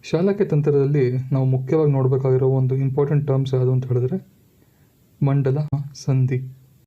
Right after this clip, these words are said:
ಐದಿದೆ. ಪಕ್ಷ್ಮ ಮಂಡಲ ಅಂತ ಹೇಳಿದ್ರೆ ಐ ಲ್ಯಾಶಸ್, ವತ್ಮ ಮಂಡಲ ಅಂದ್ರೆ ಐಲಿಡ್ಸ್, ಶ್ವೇತ ಮಂಡಲ ಕಂಜಕ್ಟಿವಲ್ ಸ್ಯಾಕ್, ಕೃಷ್ಣ ಮಂಡಲ ಕಾರ್ನಿಯಾ, ದೃಷ್ಟಿ ಮಂಡಲ ಅಂದ್ರೆ ಪ್ಯೂಪಿಲ್.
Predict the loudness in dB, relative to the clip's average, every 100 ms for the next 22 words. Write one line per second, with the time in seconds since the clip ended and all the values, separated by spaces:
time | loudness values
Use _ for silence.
0 | -4 0 0 0 -2 -6 -14 _ -20 _
1 | -20 _ -6 -4 0 0 0 0 0 0
2 | 0 0 2 2 0 0 0 0 -2 -4
3 | -6 -20 _ _ _ _ _ _ _ _
4 | _ _ -4 -2 0 0 2 0 -2 -2
5 | -2 -2 -2 0 0 -4 -18 -20 -18 -2
6 | 0 2 0 2 0 -2 -4 -2 0 0
7 | 0 0 2 0 -4 -4 -6 -8 -20 _
8 | _ -4 -2 0 0 0 -2 -4 -2 -2
9 | -2 -4 -8 -16 _ _ _ _ _ _
10 | _ _ -6 0 0 0 0 2 0 -2
11 | -2 -2 0 0 0